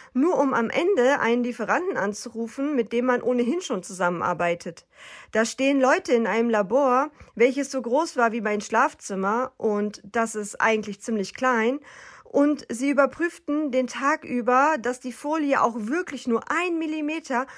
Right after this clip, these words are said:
und nicht eins Komma zwei Millimeter breit ist. Und dann nennen sie sich Laboranten und Forscher. Ich glaube,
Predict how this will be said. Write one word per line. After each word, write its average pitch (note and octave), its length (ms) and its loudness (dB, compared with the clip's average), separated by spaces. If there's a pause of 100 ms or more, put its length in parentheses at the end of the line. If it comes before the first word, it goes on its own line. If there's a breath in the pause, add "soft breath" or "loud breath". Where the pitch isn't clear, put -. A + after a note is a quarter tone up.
(160 loud breath)
und C4 240 2
nicht E4 320 0
eins C#4 300 0
Komma D#4 300 -2
zwei F4 320 0
Millimeter G#3 540 -2
breit F#3+ 360 -4
ist. F#3 340 -10 (340 loud breath)
Und A#3 220 2
dann E4 220 4
nennen D4+ 280 0
sie A3 140 -6
sich C4 360 -4
Laboranten A3 640 -2
und B3 160 -2
Forscher. G3+ 680 -2 (360 soft breath)
Ich - 200 -8
glaube, D4+ 340 4